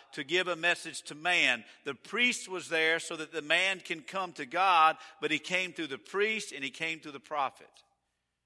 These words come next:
Revelation and forgiveness, and we shared, I talked a little bit about this Sunday night, uh, Wednesday night. I thought it was very good.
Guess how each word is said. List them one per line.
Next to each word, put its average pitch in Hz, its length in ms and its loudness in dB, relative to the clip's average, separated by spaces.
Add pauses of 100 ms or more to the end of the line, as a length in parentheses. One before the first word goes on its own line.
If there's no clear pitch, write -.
(1400)
Revelation 208 680 4
and 208 140 -2
forgiveness, 147 680 0
and 147 80 -12
we 156 80 -6
shared, 202 320 0
I 165 40 2
talked 196 240 0
a 180 40 -8
little 196 140 -4
bit 190 200 -4
about 165 180 0
this 160 160 -8
Sunday 165 320 -4
night, 131 240 2
uh, 135 320 -2
Wednesday 147 300 -4
night. 139 160 0
I 120 40 -4
thought 151 140 -4
it 139 60 -10
was 123 100 -12
very 135 300 -6
good. 127 260 -6